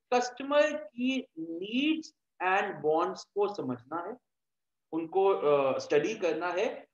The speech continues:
और प्रोडक्ट्स बनाने हैं जो कस्टमर की needs and wants को सेटिस्फाई कर सके better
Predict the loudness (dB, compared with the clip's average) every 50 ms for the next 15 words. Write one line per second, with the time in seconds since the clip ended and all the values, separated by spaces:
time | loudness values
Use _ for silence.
0 | _ _ 2 4 6 6 6 4 2 2 2 2 4 6 4 4 4 2 -2 -4
1 | -2 0 0 0 0 0 -2 -2 0 0 2 0 0 -2 -4 -10 _ _ _ _
2 | 4 4 4 4 0 0 -2 -4 -4 -2 -2 -2 -2 -4 -6 -6 -6 -6 -6 -8
3 | 0 2 2 2 2 0 -2 -2 -2 -4 -6 -2 2 2 2 2 0 -4 -8 -6
4 | _ 0 0 0 0 -2 -4 2 4 6 6 6 6 4 4 2 2 0 -2 -2
5 | -2 -2 -4 -4 -6 -12 _ _ _ 0 2 2 4 4 4 4